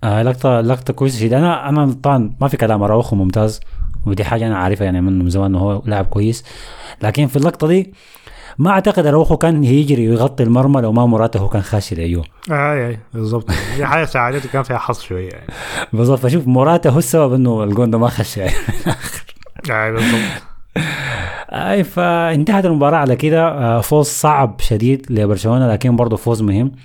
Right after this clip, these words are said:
Speaker 1: بديه واحد وأربعين نقطة. لحد هسه برشلونة في الدوري خسران كرة واحدة اللي هي الكلاسيكو، ومتعادل في مباراتين بس، آه، اللي هي رايو فايكانو وإسبانيول، وفايز في تلتاشر مباراة. فما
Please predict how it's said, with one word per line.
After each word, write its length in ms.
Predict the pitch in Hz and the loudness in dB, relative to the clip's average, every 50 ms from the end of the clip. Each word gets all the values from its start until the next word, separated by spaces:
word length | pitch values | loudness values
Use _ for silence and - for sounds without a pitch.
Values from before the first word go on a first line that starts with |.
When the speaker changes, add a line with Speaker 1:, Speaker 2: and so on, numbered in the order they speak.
| - - _ - _ _ | -20 -20 _ -20 _ _
Speaker 1:
بديه 360 | - 92 98 95 104 117 113 | -2 -2 -2 0 0 0 0
واحد 340 | 104 110 113 113 - 110 101 | 2 0 0 0 0 0 0
وأربعين 420 | 101 95 92 95 95 101 110 107 110 | 0 0 0 0 0 0 0 2 0
نقطة. 400 | 117 - - - 139 135 - - _ _ _ _ _ - | 0 -2 -2 -6 -6 -6 -6 -14 _ _ _ _ _ -12
لحد 260 | - - 113 110 113 | -8 -8 -4 -2 -2
هسه 200 | 117 123 - 117 | -2 -2 0 -2
برشلونة 280 | 107 101 90 107 117 117 | -2 0 0 0 -2 0
في 80 | 98 | -2
الدوري 420 | 110 98 117 117 113 110 104 101 - - _ _ _ _ _ - - - _ _ _ _ _ _ | -2 0 0 0 2 0 -2 -4 -6 -12 _ _ _ _ _ -20 -20 -20 _ _ _ _ _ _
خسران 400 | - - 107 - - 127 127 123 | -8 -6 -6 -4 0 0 0 0
كرة 160 | 123 135 123 | 0 2 2
واحدة 320 | 120 127 117 123 131 143 135 | 2 2 2 0 0 0 0
اللي 140 | 104 98 | 0 0
هي 80 | 101 113 | 0 0
الكلاسيكو، 500 | 110 101 - 110 117 113 139 135 147 165 160 - _ _ _ _ - _ _ _ _ _ _ | 0 0 0 -2 -2 -2 -2 -4 -4 -8 -10 -12 _ _ _ _ -20 _ _ _ _ _ _
ومتعادل 760 | - 120 101 95 101 - 107 101 113 123 120 117 110 101 92 | -6 -2 0 0 0 0 0 0 0 2 2 2 0 0 0
في 140 | - 104 | 0 0
مباراتين 600 | 98 98 92 92 95 95 92 - - 127 120 117 | 0 0 2 0 0 0 0 0 0 2 2 2
بس، 340 | 107 131 135 - - - - _ _ _ _ _ _ _ _ _ _ _ _ _ - - | 2 0 -2 -2 -8 -12 -16 _ _ _ _ _ _ _ _ _ _ _ _ _ -8 -4
آه، 140 | 98 92 92 | -2 -2 0
اللي 100 | 92 101 | 0 2
هي 100 | 110 107 | 0 2
رايو 220 | 104 113 113 110 | 2 2 2 2
فايكانو 480 | 101 101 98 95 - 113 113 113 107 98 | 2 0 0 0 0 0 0 2 0 0
وإسبانيول، 540 | 92 - - - 98 92 104 117 143 151 - - - _ _ _ _ _ - - | -2 -4 -4 -2 0 0 2 2 0 -2 -4 -10 -20 _ _ _ _ _ -10 -8
وفايز 260 | - - 131 127 123 | -2 0 0 0 0
في 80 | - - | -4 -4
تلتاشر 460 | - 107 95 95 - 117 113 - 107 | -4 -4 -2 -2 -2 -2 -2 0 0
مباراة. 320 | 98 92 92 98 120 139 - - - - - - - - | 0 0 0 0 -2 -4 -8 -12 -20 -20 -20 -20 -20 -18
فما 1700 | - - - 143 139 135 135 131 127 127 127 - - - _ _ _ _ _ _ _ _ _ _ 233 - - 147 151 160 170 185 220 233 | -14 -4 0 2 2 4 2 2 0 -4 -8 -18 -20 -20 _ _ _ _ _ _ _ _ _ _ -10 -8 -4 -4 -2 0 2 2 2 2